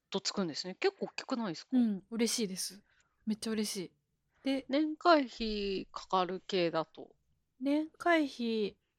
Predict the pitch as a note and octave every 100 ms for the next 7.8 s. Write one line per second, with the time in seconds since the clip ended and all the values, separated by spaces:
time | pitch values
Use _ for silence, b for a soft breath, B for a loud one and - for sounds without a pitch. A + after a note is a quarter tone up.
0 | _ _ B3 A#3+ E4 E4+ E4 C#4+ C#4+ F#4
1 | F4+ B3 G3 G3 F#3+ G3 G3+ A3 F#3+ F#3
2 | E3+ E3+ F3 F3 F3+ - C3 - F#3 D#3+
3 | - - - _ _ _ _ B3+ B3+ -
4 | C4+ B3+ F3 D3 D#3+ - B3 A3+ G#3+ G3
5 | G3 G#3 - _ _ _ _ A3 A3+ A#3
6 | A3+ A3 A3 A3 G#3+ G#3+ b b _ _
7 | _ - A3+ G#3+ G#3 G#3 F#3